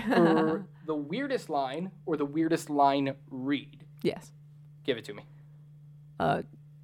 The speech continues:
Speaker 2: the Tony Stark built this in a cave moment from Obadiah Stane.
Speaker 1: Oh, I love that moment.
Speaker 2: It, it is just so, like, it makes sense in the scene, but it also doesn't because it's so out of nowhere and it's so extreme.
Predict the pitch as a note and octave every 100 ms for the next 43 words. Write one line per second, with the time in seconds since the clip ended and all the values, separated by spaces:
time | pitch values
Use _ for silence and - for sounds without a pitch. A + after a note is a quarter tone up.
0 | - E3 E3+ E3 D#3 - - - - B3+
1 | C#4+ A#3 - C4+ D4+ B3 B3 F3+ E3+ C#4
2 | B3+ A3 A#3+ C4+ C#4 B3+ A3 D4+ E4+ C#4+
3 | G#3 D3+ D3 - G#3 D3 D3 C3+ E3 -
4 | - - - - E3 D3+ E3+ D#3 C#3 C#3+
5 | - - G#3+ - - - - A#2 - A2
6 | A#2 C3 C3 C#3+ C#3 - - - - -
7 | F#3 F3+ - - - G#3+ G3+ F3+ F#3+ -
8 | - - D4 D4 D3+ F3 - E3+ - -
9 | D4+ F4+ G4+ D4+ - B3+ B3+ C#4 A#3+ A#3
10 | A3+ A3+ A#3+ B3+ G#3 A3 G3 - G3 G#3
11 | G3+ D#3 F3+ E3 F3 E3 - D#3+ F3+ -
12 | - F3+ E3+ F3 E3 D#3+ D#3+ D#3+ D#3+ D#3
13 | D3+ - - E3+ E3 F3 - - - D#3+
14 | D#3 D3+ E3 G3